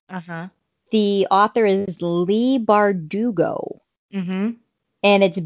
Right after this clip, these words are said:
Speaker 2: based, what we're watching is based on the Grisha trilogy,
Speaker 1: And
Speaker 2: And
Speaker 1: the Six of
Speaker 2: Six of
Speaker 1: Crows.
Speaker 2: Crows, yeah.
Speaker 1: Yeah.
Speaker 2: And they, they, you put duology, it's like, ooh, fancy.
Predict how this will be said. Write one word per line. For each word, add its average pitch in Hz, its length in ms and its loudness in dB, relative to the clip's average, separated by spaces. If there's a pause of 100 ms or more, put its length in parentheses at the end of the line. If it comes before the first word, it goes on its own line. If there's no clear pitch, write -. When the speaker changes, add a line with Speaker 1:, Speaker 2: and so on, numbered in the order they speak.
(120)
Speaker 2:
based, 254 680 -2
what 208 200 4
we're 262 100 4
watching 226 480 2
is 185 200 -2
based 220 580 -2
on 190 200 2
the 170 100 0
Grisha 247 720 -2
trilogy, 180 800 0 (520)
Speaker 1:
And 208 240 4
Speaker 2:
And 202 140 6
Speaker 1:
the 202 80 2
Six - 440 -8
of 175 80 -10
Speaker 2:
Six 196 280 6
of 220 100 6
Speaker 1:
Crows. 147 100 -8
Speaker 2:
Crows, 180 320 4
yeah. 277 80 4
Speaker 1:
Yeah. 214 400 6
Speaker 2:
And 170 120 -10
they, 180 60 -2
they, 202 220 2
you 208 60 0
put 175 360 -2
duology, 170 760 0
it's - 180 -12
like, 147 140 -16
ooh, 214 260 -10
fancy. 160 720 -12